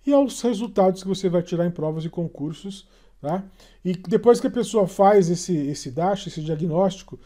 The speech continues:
de avaliação e aprendizagem dos seus hábitos de estudos, ela recebe um caderno, um caderno com mais de cem páginas, com uma devolutiva,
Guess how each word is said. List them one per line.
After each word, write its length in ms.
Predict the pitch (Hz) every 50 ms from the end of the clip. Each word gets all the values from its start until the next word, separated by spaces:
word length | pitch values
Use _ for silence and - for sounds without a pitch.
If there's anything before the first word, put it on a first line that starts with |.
| - - _ _
de 80 | - 151
avaliação 460 | 160 151 160 156 151 151 - - 165
e 40 | 160
aprendizagem 640 | - - 160 147 139 135 135 160 160 156 143 147 143
dos 120 | 131 -
seus 120 | - 139
hábitos 360 | 143 147 139 139 - 147 135 123
de 100 | 127 127
estudos, 460 | 123 - - 208 226 185 151 - - - - - - -
ela 200 | - 175 202 233
recebe 580 | 208 180 240 208 - - - 190 202 214 196 220
um 80 | 226 220
caderno, 580 | - - 269 220 165 170 175 190 196 170 151
um 80 | 151 175
caderno 440 | - 254 247 190 196 208 208 196 196
com 100 | 196 180
mais 220 | 185 220 240 226
de 60 | -
cem 180 | - - 220 185
páginas, 600 | 175 - 160 170 202 202 196 170 147 - - - _ - - - _ _
com 120 | - 190 196
uma 100 | 220 214
devolutiva, 880 | 196 233 185 208 262 277 269 - - - 262 285 214 170 151 117 -